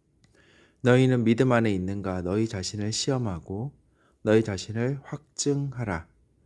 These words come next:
예수 그리스도께서 너희 안에 계신 줄을 너희가 스스로 알지 못하느냐? 그렇지 않으면 너희는 버림받은 자니라."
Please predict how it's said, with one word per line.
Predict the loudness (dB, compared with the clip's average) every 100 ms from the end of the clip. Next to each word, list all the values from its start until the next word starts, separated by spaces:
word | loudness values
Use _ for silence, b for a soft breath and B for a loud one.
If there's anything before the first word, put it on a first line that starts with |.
| b b b b b
예수 | 2 2 -2
그리스도께서 | -4 -4 -6 -4 -2 0
너희 | 2 2 2
안에 | 2 -2
계신 | -4 -6 -6
줄을 | -6 -2 0 -2
너희가 | -4 -6 -6
스스로 | -6 -6 -6 -2 -2
알지 | -2 -4 -8
못하느냐? | -8 -10 -10 -8 -4 -4 -6 -8
그렇지 | -8 -6 -6 -4
않으면 | -4 -4 -6 -6 -8
너희는 | -8 -6 -4 -6 -8 b b b
버림받은 | -10 -6 -4 -4 -6 -8
자니라." | -10 -14 -14 -14